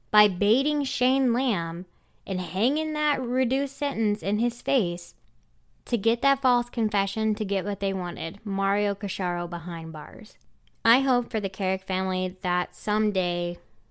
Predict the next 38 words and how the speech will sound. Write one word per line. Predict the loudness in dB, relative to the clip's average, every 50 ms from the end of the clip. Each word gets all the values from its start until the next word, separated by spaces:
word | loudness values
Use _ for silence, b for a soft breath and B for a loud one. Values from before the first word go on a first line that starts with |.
| -18 -12
some | -8 -4 -2 0 0 2 2 0
way, | 0 0 0 -2 -4
somehow, | -4 -4 -4 -4 -4 -4 -6 -4 -4 -2 -2 -2 -4 -6 -8 -12 _ _ _ _ _ _ _ -6
they're | -4 -2
going | 0 2 2 2 2 0 -2
to | -2 -2
be | 0 0
able | 0 0 0 -2 -2 -2 -4
to | -6 -6 -4 -4 -2 -2
lay | -2 -2 -2 -2 -2 -2
Brian | -4 -4 -4 -4 -4 -4 -6 -8 -8 -8
to | -8 -8 -6
rest. | -6 -4 -6 -6 -6 -8 -10 -14 -18 -20 _ _ _ _ _ _ -20 _ _ 2 4
But | 4 6 6
I | 4 2 2
do | 2 4 4 4 4
have | 4 2 2
to | 0 -2
agree | -4 -2 -2 -2 -2 -2
with | -2 -2 -2 -4 -2
Kathleen | -2 -2 -2 -2 -2 -4 -4 -4 -2 -2
Zellner | -2 -2 -2 -2 -2 -4 -4 -4 -6 -8 -10
and | -12 -10 -10 -10 -12 -12 -12
the | -14 -14 -8 -2 0
evidence | 2 2 4 4 4 4 2
that | -2 -4 -6
she | -6 -8
presented | -8 -6 -6 -2 0 0 2 2 0 0 -2 -4
that | -6 -6 -6 -4 -2
Rob | 0 0 0 2 2
Render | 2 2 2 2 2 2
is | 0 0 -2 -2
the | -2 -2
one | -2 -2 -2
responsible | -4 -6 -6 -8 -8 -8 -8 -8 -10 -14 -12
for | -10 -8 -8
his | -8 -8 -8
death. | -10 -10 -10 -10 -10